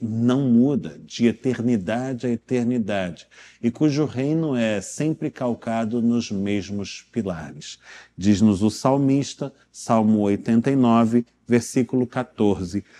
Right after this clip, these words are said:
"Justiça e direito são o fundamento do seu trono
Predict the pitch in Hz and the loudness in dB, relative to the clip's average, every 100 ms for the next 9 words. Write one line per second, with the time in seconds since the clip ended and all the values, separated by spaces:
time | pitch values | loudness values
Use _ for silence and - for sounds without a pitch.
0 | - - 87 95 - - 170 190 180 - | -16 -8 -4 -4 -4 0 4 4 4 2
1 | 160 139 147 113 110 113 120 113 _ _ | 2 4 4 6 6 4 2 -6 _ _
2 | - 135 135 - 160 156 151 120 113 110 | -8 -4 -4 -4 -2 -2 2 2 2 0
3 | 113 113 _ - 110 113 123 120 - 92 | -4 -8 _ -6 -4 -2 -2 -4 -4 -6
4 | 82 80 | -6 -10